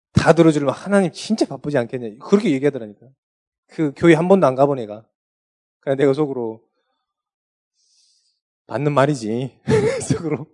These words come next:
"그래. 야, 요게 어떻게 알았을까, 저거를." 우리가 막 부르짖는 게 기도가 아닙니다. 말씀 안에서 찾아내는 게 기도요. 그래서 우리 훈련하잖아요. 말씀 가지고 기도하는 거.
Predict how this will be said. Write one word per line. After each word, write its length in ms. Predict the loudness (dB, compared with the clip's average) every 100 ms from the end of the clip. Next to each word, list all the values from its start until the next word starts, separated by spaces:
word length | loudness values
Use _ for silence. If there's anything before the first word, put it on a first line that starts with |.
| _ _ _ _ _ _ _
"그래. 460 | -12 -10 -10 -16 _ _ _ _ _ _ -20
야, 280 | -20 -20 -20 _ _
요게 180 | -12 -2
어떻게 300 | -2 0 0
알았을까, 360 | 0 0 -6 -12
저거를." 440 | -10 -10 -12 -16 _ _ _ _ _ _ _ _ _ _ _ _ _ _ _ _ _ _ _ _ _ _ _ _ _ _ _ _ _ _ _ _ _ _ _ _ _ _ -20 -16 -4
우리가 240 | 0 2
막 220 | 0 0
부르짖는 380 | 6 8 10 8
게 60 | 8
기도가 260 | 8 8
아닙니다. 580 | 8 4 4 6 4 0 _
말씀 560 | 0 4 4 4 2 6
안에서 320 | 8 6 2
찾아내는 440 | -2 4 6 4
게 100 | 2
기도요. 400 | -4 -6 -6 -8 _ _ _ _ _ _ _ _ _ _ _ _ _ _
그래서 200 | 0 0
우리 100 | 0
훈련하잖아요. 580 | 6 8 8 4 -2 -2
말씀 340 | -4 -2 0
가지고 240 | 0 0
기도하는 420 | -2 -6 -10 -14
거. 100 | -20